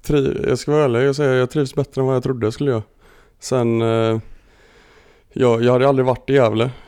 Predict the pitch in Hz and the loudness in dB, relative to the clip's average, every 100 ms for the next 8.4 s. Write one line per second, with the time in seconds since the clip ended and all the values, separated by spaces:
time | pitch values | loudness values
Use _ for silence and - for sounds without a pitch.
0 | - 123 117 113 117 120 123 117 113 110 | -8 -2 0 0 0 0 0 2 0 -2
1 | - 113 120 117 110 110 127 123 107 107 | -4 -2 2 2 2 2 2 2 0 -2
2 | 143 _ _ - _ - 113 107 107 104 | -6 _ _ -20 _ -2 0 2 2 0
3 | 110 107 110 117 113 107 107 110 - - | 0 0 0 0 2 2 0 -4 -8 -6
4 | 110 110 104 - - - 110 104 - 104 | -6 -2 -4 -4 -10 -6 -6 -4 -4 -4
5 | 104 - - 113 - - 107 104 110 104 | -4 -8 -6 -6 -8 -6 -4 -2 -2 -2
6 | 98 98 101 - 117 117 113 101 - 104 | 0 -2 -2 -2 -4 -4 -4 -4 -4 -4
7 | 101 104 104 104 101 - 98 98 101 101 | -2 -2 -4 -4 -4 -4 -4 -4 -4 -4
8 | - - 55 - | -4 -4 -4 -6